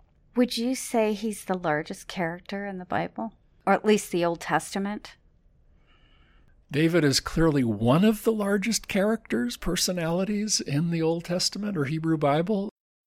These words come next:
Speaker 2: I think Moses is right up there as well, and Abraham. So, but he's clearly in, David would clearly be in what I would consider top tier of biblical personalities or characters,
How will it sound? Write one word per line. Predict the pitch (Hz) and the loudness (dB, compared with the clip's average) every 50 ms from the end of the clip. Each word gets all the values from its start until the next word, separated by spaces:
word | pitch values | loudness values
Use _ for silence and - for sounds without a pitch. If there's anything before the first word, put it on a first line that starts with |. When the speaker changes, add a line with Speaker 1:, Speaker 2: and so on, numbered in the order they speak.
| _ _ - | _ _ -14
Speaker 2:
I | - | -10
think | 143 - 165 - | -8 -8 -6 -4
Moses | 131 120 117 127 143 143 - 185 170 160 156 143 - - - - - - | -2 0 2 4 4 4 2 2 0 0 -2 -4 -4 -4 -4 -4 -6 -6
is | - 165 139 135 | -8 -8 -6 -2
right | 139 139 143 147 143 | 0 2 4 4 4
up | 143 143 143 - | 4 4 2 2
there | - 143 135 131 131 127 | 4 4 6 6 4 4
as | 123 113 113 | 2 0 0
well, | 117 123 113 104 104 151 269 - _ _ _ _ _ _ _ _ _ _ _ _ - | 0 0 2 2 2 0 -2 -6 _ _ _ _ _ _ _ _ _ _ _ _ -12
and | 120 120 123 | -8 -4 -2
Abraham. | 120 127 127 131 135 131 123 131 135 131 135 135 135 139 139 123 113 - - - - - - - | 0 0 2 2 2 2 2 2 2 2 2 2 2 2 0 -2 -4 -8 -14 -20 -20 -20 -20 -16
So, | - - - - 135 131 123 | -14 -10 -6 -6 -4 -2 0
but | 127 127 | 0 2
he's | 127 131 - | 2 2 0
clearly | - - - 170 165 156 143 135 127 123 | 0 2 6 6 8 8 6 6 4 2
in, | 123 120 117 117 123 117 170 170 143 - | 2 0 0 -2 -4 -6 -10 -10 -10 -4
David | 135 131 131 131 131 127 123 | 0 0 2 2 2 0 -2
would | 123 113 - | -2 -4 -4
clearly | - - 143 139 131 127 | -4 -2 0 0 2 0
be | 120 117 123 117 | 0 0 -2 -2
in | 113 117 | -2 -2
what | 117 117 | -4 -4
I | 117 113 | -4 -4
would | 110 110 - - | -4 -6 -6 -6
consider | - 110 104 - 127 110 98 | -6 -4 -4 -4 -4 -6 -6
top | - - - 120 110 - - - | -6 -6 -4 -4 -4 -4 -6 -10
tier | - - 123 117 113 110 110 98 95 | -6 -4 -2 -2 -2 -2 -2 -4 -6
of | 101 101 - - | -8 -10 -8 -2
biblical | 127 127 113 113 107 - 117 101 | 0 0 0 0 -2 -4 -6 -10
personalities | - - 117 110 - - 117 110 107 101 107 107 107 107 110 110 107 107 - - - - - - - - - - - _ | -8 -8 -6 -4 -4 -4 -4 -4 -4 -4 -6 -6 -6 -4 -4 -4 -4 -4 -4 -6 -8 -14 -20 -20 -20 -20 -20 -20 -20 _
or | - 90 95 | -12 -12 -10
characters, | - - - 120 113 113 113 113 - - 113 110 104 104 - | -10 -6 -2 0 2 2 0 -2 -4 -8 -8 -6 -6 -8 -10